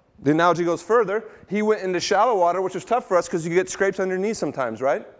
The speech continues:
It happens. And the analogy breaks down 'cause of creation, but go back one more time to me, Sunset.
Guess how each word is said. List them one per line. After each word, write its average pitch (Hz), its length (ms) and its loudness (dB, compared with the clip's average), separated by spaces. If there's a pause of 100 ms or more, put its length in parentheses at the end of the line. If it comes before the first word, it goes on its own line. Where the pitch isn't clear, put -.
(1080)
It 123 60 -16
happens. 139 400 -10 (1200)
And 113 120 -8
the 123 80 -4
analogy 123 320 -2
breaks 120 240 -4
down 113 240 -4
'cause 110 160 -12
of 110 80 -14
creation, 110 460 -8
but 95 360 -10 (1700)
go 135 120 0
back 139 200 2 (280)
one 139 100 -8
more 143 100 -2
time 139 200 -4
to 151 80 -6
me, 147 80 -6
Sunset. 143 400 -4